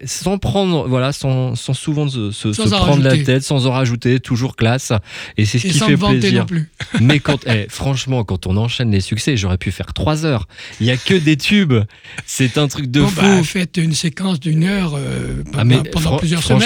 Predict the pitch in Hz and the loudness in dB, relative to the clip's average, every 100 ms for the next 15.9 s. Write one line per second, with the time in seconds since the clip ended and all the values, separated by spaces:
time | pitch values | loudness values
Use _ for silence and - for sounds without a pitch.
0 | 190 156 104 110 101 104 95 135 143 135 | 4 2 4 2 2 0 0 0 0 0
1 | 107 110 104 120 98 90 80 67 - 90 | 0 0 0 2 2 0 -2 -4 -6 -2
2 | 98 107 - 110 135 120 98 117 113 135 | 0 0 2 0 2 0 0 -2 0 -2
3 | 151 - - - 107 113 131 - 143 147 | -2 -8 -16 -4 0 0 0 -2 -2 -2
4 | 117 143 151 135 131 139 113 107 117 139 | 0 0 0 -2 -2 0 0 -2 -2 2
5 | 107 101 165 139 120 113 113 135 - 110 | 2 0 -2 -2 -2 0 -2 -4 -2 2
6 | 135 143 147 151 185 - 139 120 - - | 2 4 2 2 0 -2 -2 -2 -6 -4
7 | 131 123 120 - - - - - 107 127 | 2 2 2 -2 -16 -20 -14 -6 -2 0
8 | - 123 117 139 139 131 - 107 131 143 | 0 2 2 0 -2 -6 -6 -4 -4 -8
9 | - - 110 104 110 - 104 - 123 147 | -10 -4 -2 0 0 0 -4 0 -2 -2
10 | - - - - 135 127 131 147 147 139 | -8 -20 -18 -6 -2 0 2 2 2 2
11 | - 139 135 147 - - 117 117 113 107 | 0 0 2 0 -2 -6 -2 0 0 0
12 | 113 101 - 110 104 104 110 123 - 135 | -2 -4 -4 -2 -2 -2 -4 -4 -2 -2
13 | 139 147 - 135 127 101 92 - - 131 | -2 -4 -4 -4 -4 -4 -6 -10 -14 -12
14 | - - 127 113 - - - 131 131 151 | -10 -10 -10 -10 -14 -16 -12 -6 -2 -2
15 | 156 160 156 127 139 135 135 120 | -2 -2 -4 -6 -8 -8 -8 -8